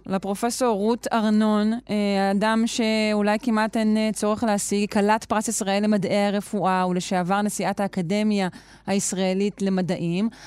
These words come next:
אך המזל טוב, אה, מגיע לה כרגע, כי היא מקבלת תואר דוקטור לשם כבוד מאוניברסיטת בר אילן. בוקר טוב, פרופסור רות ארנון. פרופסור?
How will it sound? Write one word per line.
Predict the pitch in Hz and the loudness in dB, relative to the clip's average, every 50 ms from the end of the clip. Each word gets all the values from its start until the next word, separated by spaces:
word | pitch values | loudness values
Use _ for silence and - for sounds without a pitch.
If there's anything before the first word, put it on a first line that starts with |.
| - - - | -20 -10 -8
אך | - - 214 | -4 0 2
המזל | 208 202 208 170 226 233 254 285 269 | 2 2 4 4 4 4 4 2 2
טוב, | - 302 302 285 254 247 | 2 0 0 0 0 0
אה, | 254 240 226 220 214 214 208 208 202 | 0 0 0 0 0 2 2 2 2
מגיע | 202 202 202 190 175 220 240 254 254 | 2 2 0 0 2 2 2 2 2
לה | 240 226 220 | 2 0 -2
כרגע, | - - 214 208 170 185 233 294 370 285 208 208 202 202 214 208 214 | -2 -2 -2 0 0 0 0 0 0 0 0 0 0 0 0 -2 -4
כי | - - 208 | -4 -2 -2
היא | 202 | -2
מקבלת | 196 196 - 202 180 208 220 233 208 185 - | -2 -2 -2 -2 -2 0 -2 -2 -2 -4 -4
תואר | - 220 214 196 202 | -2 0 2 2 0
דוקטור | 165 147 226 254 269 - - 247 214 196 | 2 2 2 2 2 0 -4 -4 -2 -2
לשם | 190 - - 226 220 208 | -2 -2 -2 -2 -2 -2
כבוד | - 180 160 165 208 233 247 240 220 - - - - - - _ - | -2 -2 -2 0 0 0 0 0 -2 -6 -14 -20 -20 -20 -10 _ 0
מאוניברסיטת | 185 196 220 240 247 226 214 208 190 165 190 175 - 190 175 - 202 202 202 - | 2 2 2 2 2 2 2 2 2 2 0 0 -2 -2 -2 0 0 0 0 -2
בר | 175 190 190 185 | -2 0 0 0
אילן. | 180 175 170 175 196 202 208 202 196 - - - - - | 0 -2 -2 0 0 0 0 -2 -4 -6 -12 -20 -10 -4
בוקר | 190 226 226 - 233 | -2 -2 0 0 -2
טוב, | 202 - 240 233 214 | 0 2 2 0 0
פרופסור | - 190 185 - 208 208 - 220 196 | -2 -6 -6 -4 -4 -4 -2 -2 -2
רות | 208 208 - | 0 -2 0
ארנון. | 208 202 208 208 196 185 165 - - _ _ _ _ _ _ _ _ _ _ _ _ _ - - _ _ _ _ _ _ _ _ _ - - _ _ _ _ _ _ _ _ _ _ _ _ _ _ _ _ _ - - _ - - - - - - - - - - - - - - | 0 0 2 2 0 0 -2 -6 -12 _ _ _ _ _ _ _ _ _ _ _ _ _ -20 -20 _ _ _ _ _ _ _ _ _ -20 -20 _ _ _ _ _ _ _ _ _ _ _ _ _ _ _ _ _ -20 -20 _ -20 -20 -20 -20 -20 -20 -20 -20 -20 -20 -20 -20 -20 -8
פרופסור? | - 180 156 - 165 151 - 247 359 | -6 -4 -2 -2 -2 0 0 -2 -4